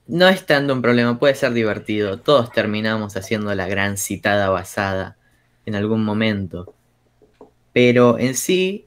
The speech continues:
el, el mayor problema es como que en estas comunidades no hay un objetivo, o, o lo hay,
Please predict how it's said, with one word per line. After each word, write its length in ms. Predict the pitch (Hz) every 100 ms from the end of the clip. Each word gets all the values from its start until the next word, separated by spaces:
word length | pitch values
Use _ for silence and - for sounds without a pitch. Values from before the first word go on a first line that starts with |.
| _
el, 360 | - 120 117 113
el 140 | 117 117
mayor 480 | 117 120 165 156
problema 540 | 156 107 101 95 92 120 151 _ _ _ _ _ _ _ - - -
es 180 | 110 113
como 560 | 147 135 120 107 101 _ _ _ _ _ -
que 80 |
en 60 | 117
estas 280 | 123 151 156
comunidades 560 | 139 117 110 120 135
no 80 | 127
hay 80 | 127
un 80 | 127
objetivo, 760 | 120 - - 107 110 110 107 - _ _ _ _
o, 460 | - 101 92 92 - _ - _ _
o 120 | 123
lo 160 | 120 123
hay, 440 | 127 147 160 170